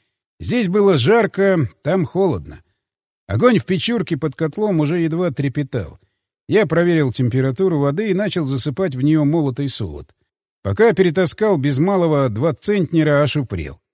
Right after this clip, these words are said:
После этого приладил на место крышку и запустил стоявший в углу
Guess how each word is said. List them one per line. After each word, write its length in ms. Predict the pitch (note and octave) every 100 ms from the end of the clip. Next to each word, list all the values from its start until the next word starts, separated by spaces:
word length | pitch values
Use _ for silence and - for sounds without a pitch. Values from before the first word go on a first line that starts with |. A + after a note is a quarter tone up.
| _ _ _ _
После 400 | G#3+ A#3 G#3+ A3
этого 280 | G#3+ F#3+ E3+
приладил 520 | C#3 D3+ G#3 E3+ E3+
на 80 | D#3
место 340 | E3+ E3+ D3
крышку 420 | B2 G#3 G#3 - A3+
и 80 |
запустил 580 | F#3+ E3+ E3 C3 - G3+
стоявший 540 | - D3+ F#3+ D#3+ - C#3
в 80 |
углу 420 | D3 D3 A3+ G3